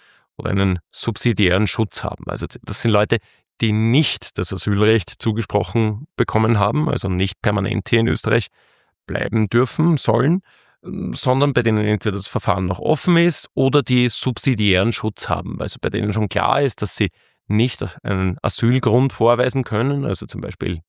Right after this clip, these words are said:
wegen ihres Glaubens in Syrien verfolgt worden sind, aber die man bisher nicht zurückschicken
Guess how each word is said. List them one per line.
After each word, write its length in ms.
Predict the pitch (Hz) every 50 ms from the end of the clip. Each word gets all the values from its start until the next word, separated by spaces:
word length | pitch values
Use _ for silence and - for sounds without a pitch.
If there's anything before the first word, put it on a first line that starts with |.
| _
wegen 240 | - - - - -
ihres 220 | 78 80 85 - -
Glaubens 600 | - - - 107 113 131 127 113 - - - -
in 120 | 69 -
Syrien 320 | - 104 101 95 95 95
verfolgt 440 | - - 104 - - - 110 - -
worden 220 | - 127 127 131 139
sind, 320 | - - 131 147 165 - _ _ _ _ _ _ _ _ _ _ _ _ _
aber 400 | - 98 95 110 117 139 139 135 127 - - - _ _ _ _ _ _ -
die 60 | 131
man 180 | 127 127 123 -
bisher 280 | 117 117 - - 123
nicht 220 | 117 117 117 - -
zurückschicken 720 | - - 95 98 101 - - - 127 - - 117 110 104